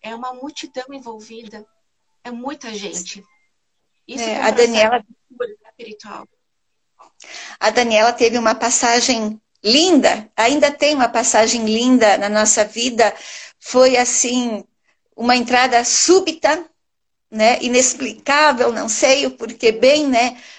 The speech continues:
Speaker 2: Mas, assim, se tornou uma pessoa muito querida. E tu sabe que tanto eu e meu marido, nós temos um carinho muito grande por ti, um amor muito grande,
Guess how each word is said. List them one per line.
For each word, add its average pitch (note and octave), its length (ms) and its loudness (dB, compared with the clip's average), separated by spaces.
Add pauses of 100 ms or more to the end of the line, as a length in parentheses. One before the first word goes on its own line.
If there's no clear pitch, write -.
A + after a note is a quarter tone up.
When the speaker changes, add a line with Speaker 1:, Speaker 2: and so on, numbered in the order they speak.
(100)
Speaker 2:
Mas, A#3+ 360 0
assim, A#3 440 -4
se A#3 180 -6
tornou A3 320 -4
uma A3 100 0
pessoa A3 360 -2
muito A#3 300 -6
querida. A#3 480 -2
E B3 60 0
tu A#3+ 120 -12
sabe A#3+ 360 0
que - 140 -16
tanto C4 380 2
eu A3+ 180 6
e - 20 -2
meu G#3+ 140 -2
marido, A3 400 0
nós A3 200 0
temos A#3+ 320 0 (320)
um B3 160 -2
carinho A#3 460 0
muito B3 560 2
grande G#3+ 480 2
por G#3+ 180 -10
ti, A#3+ 300 -2
um A3+ 100 -2
amor A3 320 2
muito B3 460 2
grande, A3 640 2